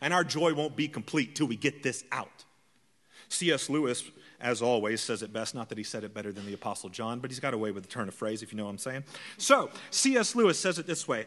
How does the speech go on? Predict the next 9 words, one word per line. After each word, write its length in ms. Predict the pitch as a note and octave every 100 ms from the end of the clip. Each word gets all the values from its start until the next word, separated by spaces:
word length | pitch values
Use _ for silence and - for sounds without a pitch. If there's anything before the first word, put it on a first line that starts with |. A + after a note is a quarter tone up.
| -
"I 140 | G#3+
think 440 | - - C4+ E4+ G#3
we 160 | A#3+
delight 580 | F#3+ E3+ D#3+ F#3 A#3 -
to 100 | F3
praise 720 | - - G3+ D#3 B2 B2 C#3 - -
what 340 | D3+ G#3 G#3+
we 180 | G3 G#3+
enjoy 680 | G3 D3+ C#3 G3 C3+ A2+